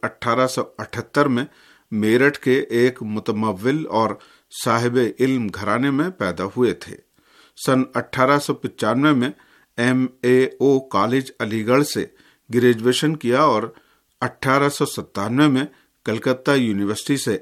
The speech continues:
ایم اے کیا۔ سن انیس سو ایک میں الہ آباد یونیورسٹی سے ڈی ایس سی کیا اور پھر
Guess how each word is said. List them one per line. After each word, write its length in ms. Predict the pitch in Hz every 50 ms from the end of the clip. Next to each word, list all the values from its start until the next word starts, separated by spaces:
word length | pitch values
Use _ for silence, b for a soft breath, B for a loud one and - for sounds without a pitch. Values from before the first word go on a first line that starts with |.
| - _
ایم 240 | 127 131 131 127 113
اے 80 | 101 90
کیا۔ 260 | - - 87 78 - - _ _ _ - -
سن 180 | - 143 135 135 135 - -
انیس 320 | 139 135 139 151 156 -
سو 120 | - 156 147 - -
ایک 300 | 127 131 143 156 156 131
میں 140 | 123 139 - - _ _ -
الہ 160 | 120 117 117
آباد 440 | 117 117 113 107 107 120 131 135 135 127
یونیورسٹی 580 | 117 101 101 101 101 98 107 110 - - 151 147
سے 200 | - - 98 85 - b b b b b b b b
ڈی 200 | 120 110 123 131
ایس 200 | 135 147 143 -
سی 100 | - 156
کیا 260 | 151 - 131 131 147
اور 160 | 160 147 117 104
پھر 300 | - _ - 131 135 151